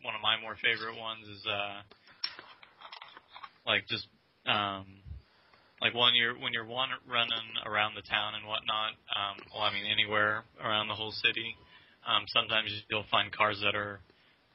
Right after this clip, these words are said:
um, kinda marked, and you can jump into 'em to do, like, a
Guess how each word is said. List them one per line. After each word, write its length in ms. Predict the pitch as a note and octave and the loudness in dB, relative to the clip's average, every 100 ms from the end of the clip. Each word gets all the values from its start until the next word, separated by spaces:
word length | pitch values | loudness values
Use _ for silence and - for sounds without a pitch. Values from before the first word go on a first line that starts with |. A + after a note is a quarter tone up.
| _ _ - | _ _ 2
um, 420 | G#2 G2 F#2+ F#2+ | 4 4 0 -4
kinda 200 | - G#2+ | 2 2
marked, 420 | G2+ G2+ G#2+ A2 - - | 4 4 4 2 -4 -2
and 120 | A#2+ | 0
you 100 | G#2 | 0
can 180 | G2 G#2 | -2 -4
jump 240 | G2 A2 G#2+ | 2 2 4
into 340 | A#2 G#2+ - G#2+ | 2 2 -6 -6
'em 160 | G#2 | -6
to 120 | G#2 A2 | -6 -4
do, 240 | G#2+ G2+ | -4 -4
like, 220 | G2+ G2 G#2+ | -2 0 2
a 280 | G#2 G#2 | 2 0